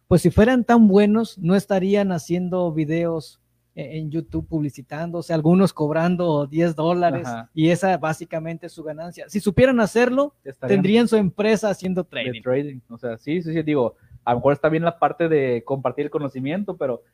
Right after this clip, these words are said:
Speaker 2: ahí vemos una tendencia a, a estar subiendo vi-, tutoriales cuando, pues, un trader está haciendo trading, pues, está, está sacando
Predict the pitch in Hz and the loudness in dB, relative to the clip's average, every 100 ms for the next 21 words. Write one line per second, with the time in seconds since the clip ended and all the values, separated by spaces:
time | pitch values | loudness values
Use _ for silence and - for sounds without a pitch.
0 | _ 131 135 147 160 165 170 160 143 139 | _ -6 -2 -2 -2 -4 -6 -6 -6 -6
1 | 143 160 147 - _ 131 135 151 151 156 | -4 -4 -4 -6 _ -6 -4 -6 -6 -4
2 | 151 151 165 156 147 - 143 131 139 135 | -2 -2 -4 -4 -8 -12 -8 -4 -2 -2
3 | 180 185 _ _ - 139 135 131 147 143 | -6 -12 _ _ -2 -2 -2 -8 -8 -4
4 | 156 156 165 190 _ _ - 123 - 127 | 0 0 0 -4 _ _ -10 -8 -2 2
5 | 139 151 139 135 143 143 208 233 139 - | 4 2 0 -2 -2 2 2 2 -2 -8
6 | 117 117 123 131 131 - 123 147 - _ | -10 -10 -6 -4 -6 -8 -12 -12 -16 _
7 | _ _ - 131 131 135 160 165 151 139 | _ _ -8 -6 -4 -2 0 0 0 -2
8 | 131 | -6